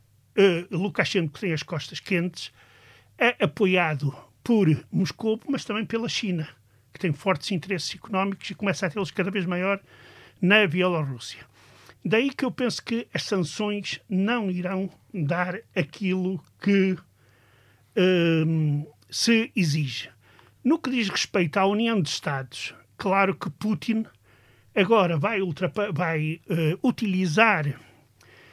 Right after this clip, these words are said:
este momento de fraqueza de Lukashenko, que ele está extremamente vulnerável, para fazerem aquilo que não fizeram até agora.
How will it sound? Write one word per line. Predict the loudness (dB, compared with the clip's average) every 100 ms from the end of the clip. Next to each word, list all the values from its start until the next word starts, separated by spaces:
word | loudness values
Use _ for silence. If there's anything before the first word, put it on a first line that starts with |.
| _
este | 0 0 2
momento | 2 2 0 0 -6
de |
fraqueza | -4 -4 -2 -2 -2
de | -6
Lukashenko, | -6 -4 -4 -4 -4 -6 -12
que | -4
ele | -4
está | -2 -6
extremamente | -6 -4 -2 0 0 -2 -4
vulnerável, | -4 0 2 2 0 -4 -6 -12 _ _ _ _ _ -20 -20 -20 -20 _ _
para | 4 4 2
fazerem | -2 -2 4 4 4 0
aquilo | -2 -2 0 0 -4 -12 _
que | 2 4 4 0 _ _ _ _ _
não | 2 2
fizeram | 2 2 4 2
até | 0 -2 -4
agora. | -2 -6 -8